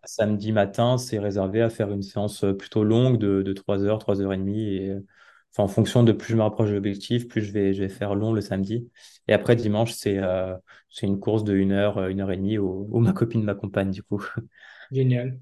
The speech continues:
Speaker 2: très bien. Et du coup, c'était, bah, c'était, euh, une question, euh, qui arrivait. Tu cours plutôt seul ou, euh, bah, des fois avec ta copine ? Euh, est-ce que t'as, t'as aussi des amis qui font aussi du trail ?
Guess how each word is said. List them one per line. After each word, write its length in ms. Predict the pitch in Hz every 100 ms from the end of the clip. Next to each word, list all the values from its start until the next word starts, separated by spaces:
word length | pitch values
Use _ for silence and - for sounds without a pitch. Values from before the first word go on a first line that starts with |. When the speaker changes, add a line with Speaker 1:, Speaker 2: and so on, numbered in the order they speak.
| -
Speaker 2:
très 160 | -
bien. 280 | 131 123 127 - _ - - _ _ _ _ _ _
Et 60 | 147
du 120 | 127
coup, 120 | 127
c'était, 400 | 170 - 131 120
bah, 140 | 120 123
c'était, 320 | - 135 127
euh, 220 | 123 127 127 - - _ - _ _ -
une 140 | 131
question, 460 | 123 135 - 147 143
euh, 60 | 131
qui 120 | 131
arrivait. 560 | 127 127 156 190 196 196
Tu 1040 | 147 139 139 139 139 139 135 135 135 135 131
cours 260 | 147 139
plutôt 240 | - 131 143
seul 560 | - 190 220 277 220 160
ou, 200 | 147 139
euh, 100 | 131
bah, 180 | 127
des 100 | 120
fois 140 | 123 127
avec 100 | 131
ta 80 | 131
copine ? 560 | 127 123 175 180 185
Euh, 200 | 143 135
est-ce 120 | 127
que 100 | 127
t'as, 300 | 123 123 127
t'as 140 | - 123
aussi 200 | 131 127
des 180 | 120 127
amis 280 | 131 143
qui 120 | 139 -
font 140 | 127
aussi 220 | 123 123
du 140 | 117 117
trail ? 560 | - 175 170 170 180